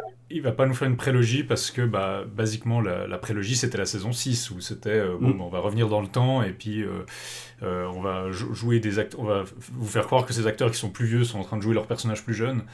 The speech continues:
Speaker 1: Donc on, on a déjà eu cette étape-là. Mais je suis curieux de voir ce que ça va donner parce que je pense que Lucas, c'est un peu, euh,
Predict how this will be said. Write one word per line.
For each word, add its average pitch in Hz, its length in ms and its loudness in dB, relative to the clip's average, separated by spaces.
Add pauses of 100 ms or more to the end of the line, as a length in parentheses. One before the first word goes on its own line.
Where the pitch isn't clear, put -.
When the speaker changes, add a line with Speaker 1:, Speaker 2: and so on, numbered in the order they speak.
(220)
Speaker 1:
Donc 98 180 -8
on, 95 80 -6 (800)
on 98 100 -4
a 95 60 0
déjà 104 160 6
eu 127 100 8
cette - 260 2
étape-là. 110 520 0 (580)
Mais 151 320 8
je 127 100 2
suis 127 380 0
curieux 139 340 2
de 127 60 0
voir 131 120 4
ce 127 60 -4
que - 60 -8
ça 123 80 0
va 117 80 4
donner 135 160 4
parce - 160 0
que 127 80 -2
je 120 80 -4
pense 131 180 0
que - 80 0
Lucas, 117 300 2
c'est 107 360 -2
un 95 140 -4
peu, 113 100 -4
euh, 104 260 -2